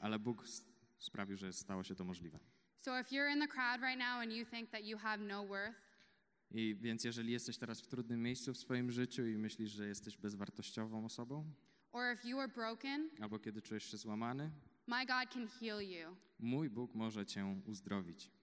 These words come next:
Speaker 2: And you have so much worth.
Speaker 1: I masz w sobie tyle wartości, że nie masz pojęcia.
Speaker 2: So to end,
Speaker 1: Żeby zakończyć już,
Speaker 2: I want to ask you the same question.
Speaker 1: chciałabym ponowić to pytanie z początku.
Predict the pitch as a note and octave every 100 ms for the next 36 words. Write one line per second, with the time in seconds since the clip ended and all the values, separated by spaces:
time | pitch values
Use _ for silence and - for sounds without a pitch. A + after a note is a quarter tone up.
0 | _ A3+ G3+ B3+ B3 A#3+ - - C4 B3
1 | B3 A3+ A3+ A3 A3 G3+ - - _ -
2 | B2 A#2+ A2+ - - A2 G#2 - - -
3 | D3 C3 A#2 A2+ - A2+ - G2+ G2 F#2+
4 | F2 F#2+ E2+ D#2 - - - _ _ _
5 | - A#3 A#3 A3+ G#3+ A3 A#3+ - - -
6 | _ _ _ _ _ A2 G2 G2 F2+ G2+
7 | G#2 F#2+ G2+ G2+ G#2 B2 B2+ - _ -
8 | A#3 A#3 G#3+ G#3+ - G#3+ G#3 G3+ G3+ G3
9 | F3+ - D#3+ F#3 _ _ _ _ - B2
10 | B2 A#2+ A#2+ B2 B2 A#2+ G#2 F#2+ - -
11 | F#2 G2+ G2 F2 E2+ - - F2+ E2+ D#2+
12 | -